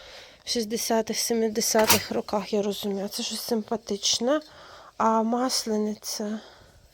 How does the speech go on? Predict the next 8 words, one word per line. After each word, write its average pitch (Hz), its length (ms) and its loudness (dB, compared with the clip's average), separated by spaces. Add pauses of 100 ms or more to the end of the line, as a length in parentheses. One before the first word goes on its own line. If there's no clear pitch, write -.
(320)
так? 330 400 0 (2500)
Маслениця. 226 1040 2 (1900)
Щоб - 300 -4
гарно 233 320 2
масло 220 480 2
вилазило. 214 720 2
Хонг-Конг, 254 840 4
посріблене. 226 920 0